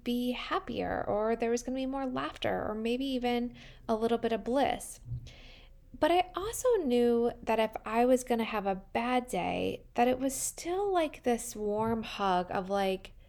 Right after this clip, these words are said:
"And everything's gonna be okay." So it was just a pattern that was so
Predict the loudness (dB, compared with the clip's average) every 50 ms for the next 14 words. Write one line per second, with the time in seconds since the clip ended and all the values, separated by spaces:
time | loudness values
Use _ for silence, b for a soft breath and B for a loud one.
0 | b b b b b b b -10 -4 -2 0 0 0 0 0 0 0 0 2 0
1 | 0 0 0 -2 -2 -2 -2 -2 -2 0 0 0 -2 -2 -4 -8 -10 -10 -12 -14
2 | -20 -20 -20 -20 -20 B B B B B B B B -2 0 0 2 2 -2 -6
3 | -6 -8 -8 -6 -8 -8 -8 -6 -8 -6 -2 0 0 2 2 2 2 0 -2 -2
4 | -2 -2 -2 -4 -4 -2 -2 0 2 2 2 2 0 -2 -6